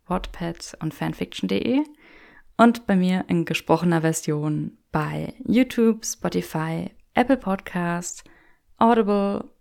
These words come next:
und diversen anderen Streamingdiensten. Also, dann würde ich mal sagen, wir fangen direkt an mit dem heutigen Kapitel, für das ihr alle hierher gekommen seid. Und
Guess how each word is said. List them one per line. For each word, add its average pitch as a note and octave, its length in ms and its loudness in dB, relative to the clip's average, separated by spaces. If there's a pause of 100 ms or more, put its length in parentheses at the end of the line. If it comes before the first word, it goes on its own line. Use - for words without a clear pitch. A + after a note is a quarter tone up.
(140)
und B3+ 580 -2
diversen F3+ 440 0
anderen D#3 640 -2
Streamingdiensten. - 920 -4 (1800)
Also, - 480 4 (540)
dann D#3+ 540 2
würde G3+ 180 6
ich B3+ 100 0
mal C4 100 6
sagen, F3+ 580 0
wir F3+ 180 2
fangen F3 540 0
direkt F#3 500 -2
an F#3+ 220 0
mit F3+ 160 0
dem F3 120 0
heutigen E3+ 280 0
Kapitel, E3+ 480 -2
für - 120 -4
das E3 160 4
ihr D#3+ 300 0 (100)
alle D#3 200 4
hierher C#3+ 280 0
gekommen D#3+ 360 -2
seid. - 300 -4 (880)
Und F3+ 640 -2